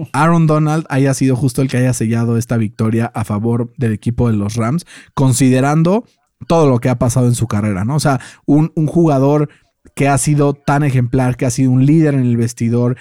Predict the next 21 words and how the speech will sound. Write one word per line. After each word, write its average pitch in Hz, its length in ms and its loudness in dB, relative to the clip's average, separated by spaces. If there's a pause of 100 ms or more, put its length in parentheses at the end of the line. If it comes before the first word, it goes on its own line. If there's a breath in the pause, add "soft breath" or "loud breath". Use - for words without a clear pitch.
(200 loud breath)
que 147 80 0
ha 139 40 4
llevado 139 300 2
ese 135 160 -2
equipo 131 480 -2
a, 113 240 -6
a, 104 600 -6 (240)
pues, 117 180 0
momentos 127 560 0
espectaculares. 123 960 -2 (320 loud breath)
Y - 80 0
justamente 196 760 0 (280 soft breath)
en 139 260 0
este, 151 380 0
este 143 640 -4
game 147 300 2
winning 147 300 2
pressure 139 480 0
de 123 100 0
Aaron 127 280 0
Donald, 127 420 0